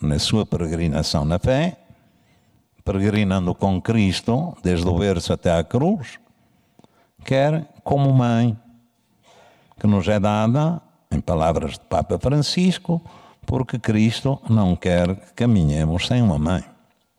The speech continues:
Neste sentido, é apresentada como sinal de esperança para a Igreja que peregrina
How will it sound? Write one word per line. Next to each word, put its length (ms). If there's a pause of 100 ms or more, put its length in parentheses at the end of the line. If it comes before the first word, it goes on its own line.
(840)
Neste 260
sentido, 680 (420)
é 180
apresentada 840
como 280
sinal 360
de 60
esperança 880 (680)
para 600
a 60
Igreja 800 (460)
que 100
peregrina 960